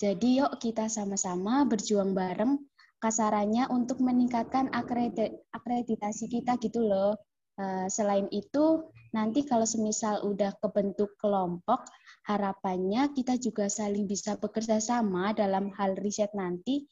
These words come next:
misal kalau ada yang belum paham atau bingung, nanti bisa saling membantu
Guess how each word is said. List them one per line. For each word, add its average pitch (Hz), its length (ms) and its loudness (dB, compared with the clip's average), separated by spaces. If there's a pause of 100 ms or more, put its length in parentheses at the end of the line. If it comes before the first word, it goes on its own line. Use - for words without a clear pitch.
(320)
misal 254 480 0
kalau 214 240 2
ada 208 240 0
yang 202 240 2
belum 190 320 0
paham 208 640 0
atau 196 640 -2
bingung, 214 560 2
nanti 190 240 0
bisa 208 320 0
saling 202 400 -2
membantu 208 640 0